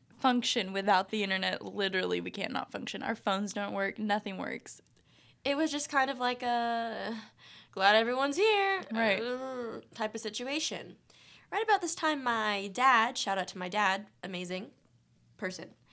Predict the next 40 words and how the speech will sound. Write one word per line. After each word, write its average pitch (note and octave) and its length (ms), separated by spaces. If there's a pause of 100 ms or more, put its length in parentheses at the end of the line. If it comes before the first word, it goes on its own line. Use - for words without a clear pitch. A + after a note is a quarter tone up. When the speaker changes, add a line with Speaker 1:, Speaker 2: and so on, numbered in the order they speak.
(120)
Speaker 1:
Yeah, A#3 180
he's G#3 160
great. - 240 (120)
Speaker 2:
He C#4 180
texts C#4 480
me. F#3 300
He D4+ 180
goes, B3+ 560 (360)
"Hey, E4+ 260
did C4+ 180
you C#4+ 140
see D#4+ 240
that C#4 160
they're B3+ 160
filming C4 680
a A3+ 100
t-, - 240
uh, G#3+ 280
Netflix G#4 460
T C#4+ 120
V A3+ 120
show F#3 480 (540)
in A3+ 120
your A#3 120
business E4 380
park?" F#3 640
And A3 100
I A3 60
was G#3 140
like, E3+ 280 (460)
"What? F3 280 (420)
How C#4+ 360
did A3+ 180
I G#3+ 380
not A#3 300
get A#3 140
this A3 140
on G#3+ 80
my F3+ 60
radar?" F3 560